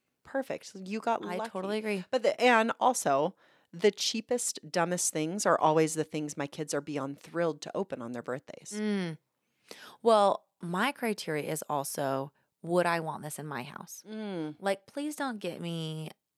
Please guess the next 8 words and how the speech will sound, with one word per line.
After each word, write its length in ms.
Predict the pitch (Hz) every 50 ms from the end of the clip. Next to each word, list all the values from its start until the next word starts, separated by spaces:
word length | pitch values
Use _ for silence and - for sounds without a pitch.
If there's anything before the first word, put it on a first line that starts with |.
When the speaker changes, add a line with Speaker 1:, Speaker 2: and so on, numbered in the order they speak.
| _ -
Speaker 2:
I 380 | - 165 156 160 175 190 185 175
don't 140 | 156 151 135
even 240 | 131 - - - -
know 160 | - - -
what, 220 | - - - 190
but, 160 | 185 208 - -
like, 200 | 196 180 - _ - - - - - - _
Speaker 1:
Slime, 440 | - - - 185 160 151 143 147